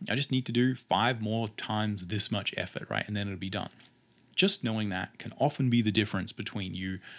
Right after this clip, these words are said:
finishing it and just giving up halfway through. The second thing here that I think is really important is a little bit more of a sort of mental,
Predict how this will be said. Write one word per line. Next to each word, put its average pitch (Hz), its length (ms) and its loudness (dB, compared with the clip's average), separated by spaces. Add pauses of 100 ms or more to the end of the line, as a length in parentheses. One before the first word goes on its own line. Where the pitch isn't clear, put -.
(180)
finishing 123 520 4
it 101 140 0 (140)
and 92 160 -6
just 92 240 -6
giving 101 380 -2
up - 100 -16 (140)
halfway - 380 -4
through. - 260 -4 (260)
The 139 80 6
second 214 460 8
thing 123 160 8
here 110 260 6
that 90 140 0
I 87 80 2
think 95 240 -2
is 90 160 -6
really 127 340 6
important 95 400 -2
is 107 120 -2
a 117 40 2
little 160 240 8
bit 131 200 0
more 95 360 0
of 90 360 2 (100)
a 90 420 0 (520)
sort - 200 -6
of 82 100 -8
mental, 113 1120 2